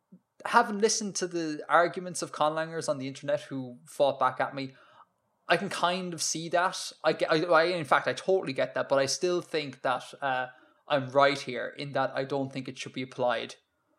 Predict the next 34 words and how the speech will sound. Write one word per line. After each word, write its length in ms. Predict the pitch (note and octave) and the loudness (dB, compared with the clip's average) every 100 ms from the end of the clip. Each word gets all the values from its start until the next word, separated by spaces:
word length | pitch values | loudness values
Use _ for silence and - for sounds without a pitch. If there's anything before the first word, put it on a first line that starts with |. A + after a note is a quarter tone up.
| _ | _
all 240 | F3+ F3 F3 | 10 10 10
the 100 | C3+ | 6
time. 320 | A#2 A2 A2+ _ _ _ | -4 -4 -10 _ _ _
I 120 | F3+ | 2
think 180 | F3 E3+ | 2 0
it's 100 | D3+ | 2
perfectly 360 | - C3+ C3+ B2 | 6 6 4 -2
valid 340 | C3 B2 A#2+ | 2 2 0
to 100 | - | -12
create 400 | - C3 A#2+ B2 | -6 -6 -4 -6
just 180 | C3+ C3 | -8 -6
a 40 | |
language 400 | B2 A#2 A#2 A#2 | -4 -4 -6 -14
without 240 | B2 A#2 B2 | -8 -6 -6
a 60 | |
proto-lang. 480 | A#2+ - - A#2+ - _ _ _ _ | -6 -12 -10 -14 -14 _ _ _ _
But 240 | D#3 C3+ - | 2 2 0
people 580 | F#3+ F#3 F3 D3 B2 - _ | -4 2 2 2 -2 -10 _
did 180 | D3+ C3 | -6 0
not 240 | C3+ C#3 | 4 6
agree 220 | C3+ C3 | 4 0
with 140 | B2+ - | -6 -8
me 80 | A#2+ | -8
in 80 | |
that, 180 | A#2 A#2 B2 | -6 -6 -6
and 100 | B2+ | -8
people 240 | C3+ C3+ | -6 -4
were 180 | B2 A#2+ | -4 -8
very, 720 | A2+ - B2+ C#3 C#3 C3+ C3+ | -12 -12 4 6 6 4 2
very, 640 | C3 A2 C3 B2+ B2 A#2+ A#2+ | -4 -2 0 2 -2 -6 -10
very 420 | A#2 C3+ B2+ A#2+ | -6 -2 -2 -4
vocal 420 | - C3 B2 B2 | -2 -2 -2 -6
about 300 | A#2+ A2+ A2 | -6 -6 -8
it, 120 | - | -12